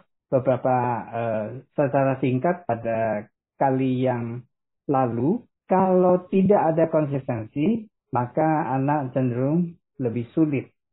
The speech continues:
menghormati kedua orang tuanya. Dan yang ketiga, orang tua perlu menunjukkan keteladanan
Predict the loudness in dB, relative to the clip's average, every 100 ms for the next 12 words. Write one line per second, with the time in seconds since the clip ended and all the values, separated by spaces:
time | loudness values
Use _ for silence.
0 | -8 -4 -2 -4 -6 -2 -2 -2 -4 -4
1 | -4 -4 -6 -8 -8 -8 -8 -10 -14 _
2 | _ _ 2 4 6 6 4 4 4 4
3 | 4 2 2 0 -2 -2 2 4 4 4
4 | 4 2 2 2 4 2 0 -8 -2 2
5 | 4 4 2 2 4 4 2 2 2 2
6 | 2 2 2 2 -2 -6